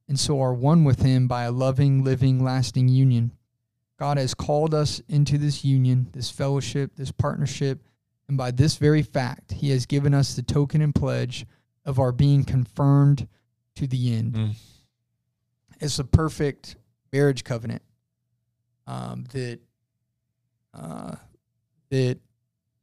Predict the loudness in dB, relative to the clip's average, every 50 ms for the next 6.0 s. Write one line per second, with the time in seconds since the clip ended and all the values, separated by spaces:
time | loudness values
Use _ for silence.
0 | _ _ _ _ _ _ _ _ _ _ _ 0 2 4 4 6 6 6 4 4
1 | 4 2 2 4 4 4 4 4 4 2 0 0 0 0 2 2 2 2 2 2
2 | 0 0 -2 -2 0 0 0 2 2 2 2 2 0 -2 -6 -14 -14 -16 _ _
3 | -14 -10 -10 -8 -6 -4 -2 -2 0 0 0 0 0 0 0 -2 -2 -2 -2 -2
4 | 0 0 0 -2 -4 -6 -10 -14 _ -16 -10 -8 -8 -8 -6 -4 -2 0 2 2
5 | 0 0 -2 -2 0 0 0 0 0 -2 -2 -2 -2 0 0 0 0 -2 -4 -4